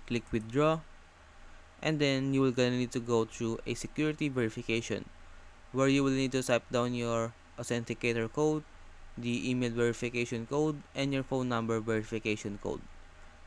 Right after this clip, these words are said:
Then once you have completed the security verification, wait for the transaction to be completed,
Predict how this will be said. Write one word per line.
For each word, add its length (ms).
Then 180
once 220
you 60
have 120
completed 480
the 220
security 560
verification, 840
wait 180
for 140
the 60
transaction 560
to 120
be 120
completed, 640